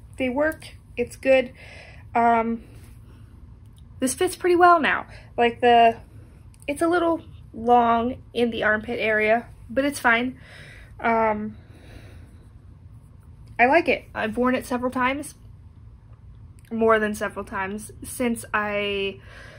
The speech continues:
fixed the sleeves to be not eight feet long. And yeah. Oh, this is the Stria cardigan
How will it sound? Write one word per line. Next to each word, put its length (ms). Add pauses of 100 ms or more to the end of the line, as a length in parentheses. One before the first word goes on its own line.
(140)
fixed 320
the 60
sleeves 640 (1040)
to 80
be 420 (440)
not 380 (300)
eight 220
feet 220
long. 360 (800)
And 580
yeah. 300 (2250)
Oh, 140
this 200
is 140
the 60
Stria 400
cardigan 760